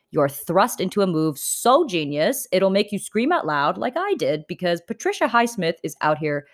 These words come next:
flexing her astounding intelligence with each snare and puzzle she creates for Ripley to worm his way out. And by the end of the book, she is sure to leave a permanent mark on you as a reader with her stunning prose.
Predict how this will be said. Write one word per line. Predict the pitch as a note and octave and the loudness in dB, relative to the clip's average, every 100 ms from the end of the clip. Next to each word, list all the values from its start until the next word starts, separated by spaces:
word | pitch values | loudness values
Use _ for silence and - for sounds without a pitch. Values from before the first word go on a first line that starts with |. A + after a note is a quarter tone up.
| _ _ _ _ | _ _ _ _
flexing | - D#3+ D#3 G#3 C#4 - A3 G#3+ | -4 0 4 2 0 2 2 2
her | F#3 E3 | 2 2
astounding | D#3 - - - D#3 F#3 G3+ D#3 C#3+ | 0 -6 -10 0 2 4 2 -2 -4
intelligence | C3+ C#3 B2+ C3 C#3 C#3 C#3+ | -4 -4 -4 -4 -2 -4 -4
with | C#3 C#3 - | -8 -8 -2
each | C4 C4+ - | -2 -2 -8
snare | - F#3+ F#3 F#3+ | -2 2 4 4
and | F#3+ E3 D3+ | 2 -2 -2
puzzle | D#3+ D3 D3+ D3 | 0 0 0 -4
she | - | -8
creates | C#3+ D3 D3 D3+ - | -10 -6 -4 -4 -6
for | - C#3 | -8 -4
Ripley | D3 C#3 C3+ C3 | -6 -4 -6 -6
to | - C#3+ | -6 -6
worm | B2+ D3 D3 | -2 0 0
his | D3 C#3 C#3 | -2 -4 0
way | C#3 | 2
out. | C3 B2 E3 - _ - - | 4 4 4 0 _ -18 -4
And | D3 | 2
by | D3 | 4
the | D3+ D#3+ | 4 6
end | E3+ | 4
of | D3 | 4
the | C#3+ | 0
book, | C#3 D#3 G#3+ - - - | 4 4 4 -4 -20 -20
she | - F3+ D#3+ | -8 0 2
is | D3+ C#3 - | 2 0 -8
sure | - - A3+ G#3 | -8 2 4 4
to | - | 2
leave | D#3+ D#3 | 0 0
a | C#3+ | 0
permanent | - D3+ C#3+ C#3 | 0 -2 0 0
mark | C3+ C#3 | 0 0
on | C#3+ C#3+ | -2 -2
you | D3+ D#3+ D3+ | 0 2 2
as | C#3+ C3+ | 0 0
a | |
reader | C3 D3+ D3 C3+ C3+ - - | -2 0 2 2 2 -4 -6
with | D3+ - | -4 0
her | D3 | -2
stunning | - - - F3 E3+ D#3+ B2 B2 | 0 -4 0 2 4 4 0 -2
prose. | C3+ C3 B2 C#3 - | 0 2 2 0 -4